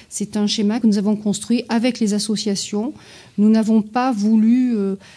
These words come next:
dans ce domaine-là, être les seuls à décider. Nous avons voulu échanger, partager, voir les besoins, les priorités. Et, euh, au final, eh bien, c'est un projet qui est en route et pour les lycées, euh, de la même façon.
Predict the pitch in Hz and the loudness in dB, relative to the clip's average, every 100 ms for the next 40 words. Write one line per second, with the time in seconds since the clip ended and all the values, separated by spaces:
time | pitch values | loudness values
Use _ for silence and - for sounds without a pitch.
0 | - - - 202 - 208 226 220 214 208 | -20 -12 -4 -2 0 4 4 4 4 0
1 | 226 226 202 214 208 - 254 233 202 220 | 0 -4 -4 -2 0 0 0 0 2 0
2 | - 196 208 226 220 202 214 202 214 208 | 0 -2 -2 -2 0 0 0 2 2 2
3 | 220 220 - 220 - 220 202 240 240 214 | 0 0 0 -2 0 0 0 -2 -4 -6
4 | 226 196 190 226 302 - - - 185 220 | -4 -2 -2 -4 -8 -18 -20 -8 0 2
5 | 262 277 202 220 202 202 214 285 _ _ | 4 4 4 4 4 0 -2 -6 _ _
6 | - 233 214 240 233 220 - - 208 269 | -2 -2 2 6 6 4 -2 -6 -6 -8
7 | - - - - 202 208 208 196 202 196 | -14 -20 -20 -6 -2 0 0 -2 -6 -8
8 | 202 202 135 180 - 208 196 202 233 208 | -10 -12 -10 -12 -8 -4 -2 -2 -4 -4
9 | 180 202 202 202 196 190 196 202 214 220 | -4 -6 -6 -6 -6 -4 -6 -4 -4 -6
10 | 208 190 185 220 269 233 - 202 190 185 | -4 -4 -4 -4 -4 -6 -4 -4 -4 -4
11 | - 202 208 190 175 208 208 208 208 202 | -6 -6 -6 -6 -6 -4 -2 -2 -4 -8
12 | - 233 | -10 -12